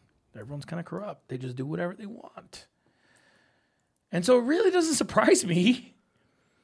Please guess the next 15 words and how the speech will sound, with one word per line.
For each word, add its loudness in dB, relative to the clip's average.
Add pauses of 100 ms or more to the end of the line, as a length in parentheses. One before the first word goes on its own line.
(320)
that 2
these 2
Jews 4
are 6
d-, 4
digging 2
this 4
huge -2
tunnel, 0 (460)
very 6
illegal, -2 (460)
very 6
suspect, -2 (560)
very 4
questionable. -2